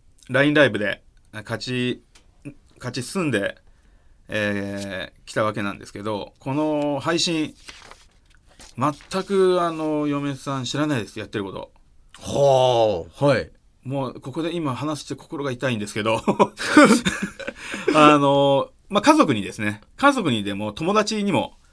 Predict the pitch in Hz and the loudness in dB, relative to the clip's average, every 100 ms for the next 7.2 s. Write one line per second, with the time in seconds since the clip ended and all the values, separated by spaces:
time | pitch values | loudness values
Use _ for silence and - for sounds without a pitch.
0 | - 262 226 262 240 - 233 190 185 117 | -6 -6 -4 -6 -6 -6 -6 -4 -2 -4
1 | - _ _ _ _ _ _ _ _ _ | -6 _ _ _ _ _ _ _ _ _
2 | 175 185 185 185 117 95 - _ - _ | -2 0 0 0 -2 -2 -6 _ -20 _
3 | _ 135 202 196 185 117 - - - - | _ -4 -2 0 0 0 -2 -4 -2 -2
4 | 131 104 98 98 107 98 - - - 185 | -2 -2 -4 -2 0 0 -6 -16 -10 -4
5 | 226 180 123 107 80 _ - - 131 - | -2 0 0 -2 -4 _ -20 -10 -8 -6
6 | - 135 135 175 139 190 117 104 127 147 | -8 -8 -4 -4 -4 -4 -4 -2 0 0
7 | 101 - | -4 -10